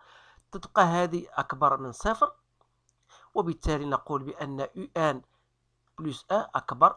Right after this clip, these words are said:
من يو ان. هذا يعني أن يو ان فهي متتالية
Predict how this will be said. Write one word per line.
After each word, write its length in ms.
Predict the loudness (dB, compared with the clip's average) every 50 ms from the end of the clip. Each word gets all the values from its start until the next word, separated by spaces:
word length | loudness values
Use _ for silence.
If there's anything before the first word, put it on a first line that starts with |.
| 0 -8
من 180 | -8 -8 -8
يو 180 | -10 -12 -8 -4
ان. 220 | -4 -4 -4 -6 -10 _ _ _ _ _ _
هذا 340 | -12 -8 -8 -8 -6 -6 -8
يعني 340 | -8 -8 -8 -8 -8 -10 -10
أن 380 | -10 -12 -10 -10 -10 -12 -12 -12
يو 120 | -14 -16 -12 -6
ان 260 | -4 -2 -2 -4 -4 -10 _ _ _ _ _ _ _
فهي 540 | _ -6 -6 -6 -6 -6 -4 -4 -4 -4 -6 _ -14
متتالية 960 | -12 -10 -10 -8 -10 -10 -8 -6 -6 -4 -4 -4 -6 -6 -6 -6 -8 -8